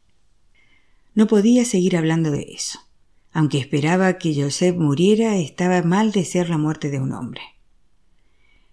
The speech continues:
Creía en muchas cosas, incluida que una mujer debe ser fiel a su marido. Si Kyung-hee abandonara a un hombre lisiado, no se merecería su devoción. Al final de la calle,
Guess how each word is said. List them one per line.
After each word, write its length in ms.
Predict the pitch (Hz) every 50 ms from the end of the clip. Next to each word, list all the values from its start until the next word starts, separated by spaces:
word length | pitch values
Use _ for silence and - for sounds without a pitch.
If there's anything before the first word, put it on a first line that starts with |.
| _ _ _ _
Creía 380 | - 175 170 175 185 202 214 208
en 100 | 196 196
muchas 300 | 208 220 214 233 214 -
cosas, 460 | - - 143 131 - - 143 - -
incluida 520 | 143 139 135 175 180 185 175 185 180 180
que 140 | - - 160
una 240 | 147 160 175 180 175
mujer 420 | 165 151 139 - - 190 196 202
debe 220 | 185 190 170 151 143
ser 180 | - 175 160
fiel 300 | 160 - - 175 175 165
a 60 | 165 143
su 120 | - 139
marido. 420 | 127 123 117 - - - 113 - - - _ _ _ _ _ _ _ _ _ _ _ _ _ _ _ _ _ _ _ _ _ _ _ _ _ _ _ _ _ _ _ _ _ _ _ _ _ _ _ -
Si 220 | - - - 156
Kyung-hee 400 | - 196 202 208 202 208 214 202
abandonara 560 | 190 185 185 175 175 170 165 180 190 196 190
a 40 | 180
un 120 | 170 175
hombre 240 | 180 185 190 185 185
lisiado, 680 | 170 156 151 - - 202 208 214 214 233 240 262 254 - -
no 280 | 160 156 165 185 208 208
se 160 | - - 214
merecería 640 | 190 175 143 143 - - 143 139 135 147 151 156 143
su 140 | - 139
devoción. 500 | 131 131 120 107 110 - - - - - - - _ _ _ _ _ _ _ _ _ _ _ _ _ _ _ _ _ _ _ _ _ _ _ _ _ _ _ _ _ _ _ _ _ _ _ _ _ _ _ _ _ _ _ _ _ _ _ _
Al 120 | - 190 185
final 320 | 185 214 220 240 247 247
de 80 | 240 240
la 140 | 226 214 208
calle, 420 | - 233 220 214 190 214 214